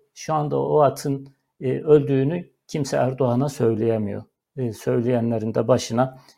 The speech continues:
iş geliyor. Peki, e, diğer haberimize geçelim. Türkiye nasıl yönetiliyor?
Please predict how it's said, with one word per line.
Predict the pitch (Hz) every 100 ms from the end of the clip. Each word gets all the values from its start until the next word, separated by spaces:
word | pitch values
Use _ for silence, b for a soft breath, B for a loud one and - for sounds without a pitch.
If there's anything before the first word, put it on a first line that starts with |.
| _
iş | 185 143 -
geliyor. | 110 107 110 - b b _ _
Peki, | 170 170 165 165 -
e, | 139 135 131
diğer | 156 151
haberimize | 143 139 139 135 127 143
geçelim. | 131 110 127 117 143
Türkiye | - 123 - 127
nasıl | 120 123 -
yönetiliyor? | 117 113 110 117 110 123 139